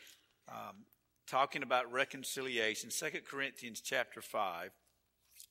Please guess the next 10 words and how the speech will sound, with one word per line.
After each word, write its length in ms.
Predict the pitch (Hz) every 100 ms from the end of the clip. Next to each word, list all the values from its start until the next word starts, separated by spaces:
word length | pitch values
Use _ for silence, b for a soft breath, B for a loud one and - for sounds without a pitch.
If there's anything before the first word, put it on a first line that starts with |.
| _ - B B B B
The 80 | 127
word 200 | 196 202
reconciliation 1120 | 190 196 175 147 180 165 156 165 156 139 131
means 340 | 160 165 147 -
to, 200 | 135 120
to 160 | -
make 300 | 127 156 147
right. 340 | 131 117 87 73 120
We 120 | 127
may 320 | 131 131